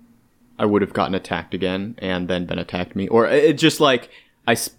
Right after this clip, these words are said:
I did something else because I was trying to delay, and then Jeff, or I forget, maybe before I could do that, Jeff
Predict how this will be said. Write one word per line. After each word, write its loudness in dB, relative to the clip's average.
I 2
did 2
something 0
else 2
because -2
I 4
was 0
trying 0
to -12
delay, 2
and -4
then -4
Jeff, -4
or 2
I 0
forget, 0
maybe 4
before 2
I 4
could -4
do 2
that, 2
Jeff -4